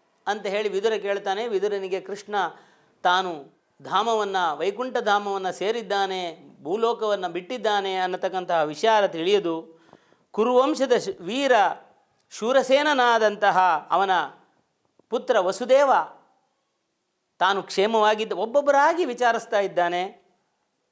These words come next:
ಕ್ಷೇಮವಾಗಿದ್ದಾನೆ ತಾನೇ? ಯಾದವರ ಸೇನಾಧಿಪತಿ ಪ್ರದ್ಯುಮ್ನ ಹೇಗಿದ್ದಾನೆ? ರುಕ್ಮಿಣಿ ತಾನು ಬ್ರಾಹ್ಮಣರನ್ನ ಯಾವಾಗಲೂ ಆರಿ-, ಆರಾಧಿಸ್ತಕ್ಕಂಥವಳು, ಅವಳು ತಾನು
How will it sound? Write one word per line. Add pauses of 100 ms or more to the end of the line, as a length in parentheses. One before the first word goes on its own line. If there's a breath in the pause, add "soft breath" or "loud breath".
(580 soft breath)
ಕ್ಷೇಮವಾಗಿದ್ದಾನೆ
ತಾನೇ? (140)
ಯಾದವರ
ಸೇನಾಧಿಪತಿ
ಪ್ರದ್ಯುಮ್ನ
ಹೇಗಿದ್ದಾನೆ? (720 soft breath)
ರುಕ್ಮಿಣಿ
ತಾನು
ಬ್ರಾಹ್ಮಣರನ್ನ
ಯಾವಾಗಲೂ
ಆರಿ-,
ಆರಾಧಿಸ್ತಕ್ಕಂಥವಳು, (220 soft breath)
ಅವಳು (140)
ತಾನು